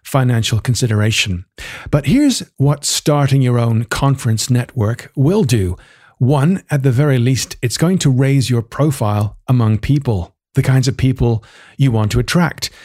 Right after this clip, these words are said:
Number two, it's going to change how other people see you.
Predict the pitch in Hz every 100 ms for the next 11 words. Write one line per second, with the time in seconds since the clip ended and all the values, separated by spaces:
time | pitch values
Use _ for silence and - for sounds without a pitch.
0 | - - 139 127 - - 143 185 - _
1 | _ _ 147 143 - 185 226 247 - 143
2 | 143 131 135 127 - 170 156 143 - 127
3 | 135 156 165 - - 269 220 95 82